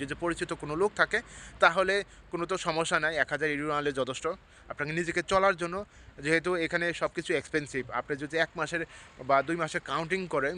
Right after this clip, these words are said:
দুই মাসের খরচ মনে করেন, আহ, যদি ম্যাচ সিস্টেম করেন খান, এখানে তো সাধারণত এই সি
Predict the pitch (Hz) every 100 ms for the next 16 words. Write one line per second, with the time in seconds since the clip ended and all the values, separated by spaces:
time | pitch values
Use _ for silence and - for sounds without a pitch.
0 | 156 143 139 160 156 - 160 160 151 147
1 | 151 156 - - - 98 110 123 143 143
2 | 143 160 - - 170 - 175 151 143 135
3 | 135 113 170 202 - - - - - 127
4 | 160 165 170 170 165 175 175 185 - -
5 | - 143 -